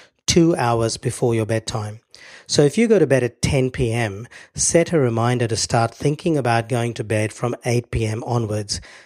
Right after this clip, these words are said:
Start winding down at eight P M by finishing up any work that you have on your computer and or smartphone. Your creative genius will thank you for it and reward you with more breakthroughs at work. Quick tip number six, what lack of sleep does to your metabolism,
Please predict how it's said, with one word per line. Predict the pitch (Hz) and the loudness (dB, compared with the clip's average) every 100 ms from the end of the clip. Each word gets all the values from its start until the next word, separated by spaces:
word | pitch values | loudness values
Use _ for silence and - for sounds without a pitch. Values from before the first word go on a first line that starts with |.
| - | -6
Start | - - 151 147 156 - | -4 2 2 2 0 -4
winding | 127 131 131 131 123 110 | 0 2 4 2 0 0
down | 123 123 127 110 120 | 2 4 4 2 0
at | 123 | -2
eight | 113 113 | 0 -2
P | - 113 | 0 0
M | 110 110 | 0 -2
by | 110 | -4
finishing | 113 131 120 - 113 | -2 -2 -2 -2 0
up | 113 - - | -2 -4 -4
any | 143 156 | 2 2
work | 147 139 131 | 4 2 0
that | 135 143 | -6 -2
you | 120 | 0
have | 120 110 110 - | 2 0 -2 -6
on | 123 120 | -4 -2
your | 120 | -2
computer | - 123 127 110 110 107 - - - | -2 -2 0 0 0 -4 -12 -18 -4
and | 127 123 | 0 2
or | 117 117 | 2 2
smartphone. | - 117 117 - 120 107 107 _ - - _ | 0 -2 -2 -4 -8 -10 -14 _ -20 -20 _
Your | - 143 | 0 0
creative | - 143 135 135 135 | 2 4 4 4 2
genius | 110 131 120 117 - | 0 0 0 0 0
will | 127 | -2
thank | 117 - 120 113 | -6 -2 -4 -2
you | 123 | -6
for | - 113 107 | -2 -2 -2
it | - - - - - | -8 -18 -20 -14 -4
and | 127 | 2
reward | 123 117 127 123 | 2 4 4 4
you | 120 | 2
with | 117 - | 0 -2
more | 127 120 117 | -2 0 0
breakthroughs | 117 120 - 113 110 | -2 -4 -4 -4 -4
at | 113 | -4
work. | 113 107 - - - _ - | -6 -6 -10 -20 -20 _ -2
Quick | - 175 | 2 2
tip | - 165 - | 2 0 2
number | 131 120 | -2 -2
six, | - 101 - - | -4 -4 -6 -2
what | 120 123 | 0 2
lack | 131 147 | 2 2
of | 156 | -2
sleep | - 131 127 - | 0 0 0 -2
does | 120 120 - | -2 -2 -2
to | - | -2
your | 117 | -4
metabolism, | 113 - 127 123 131 131 143 | -4 -2 -2 0 0 -2 -4